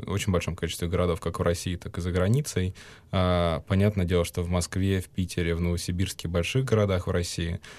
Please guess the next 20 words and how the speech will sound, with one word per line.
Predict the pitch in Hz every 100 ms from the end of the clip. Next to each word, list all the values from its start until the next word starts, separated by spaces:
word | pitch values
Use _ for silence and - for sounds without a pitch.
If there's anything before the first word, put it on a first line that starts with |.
| - -
а, | 90 87 82
в | -
целом | - - 107 104 95
ряде | 98 95 87
городов | 90 90 90
Европы, | 87 87 101 107 - 90
в | 85
целом | - 87
ряде | 87 90 87
городов, | - 82 87 85 92 -
а, | 87 85 80 80 82 82
Северной | 85 95 95 90 87
Америки. | 87 85 78 - - - - - - -
А, | 90 98 - -
поэтому | 90 98 95 90
это | 92
действительно | 90 90 - 110 113 98 92 87 80 82 - - _ -
важная | 87 92 92 92 85
мемориальная | 85 87 87 85 82 82
дата, | 87 110 - 85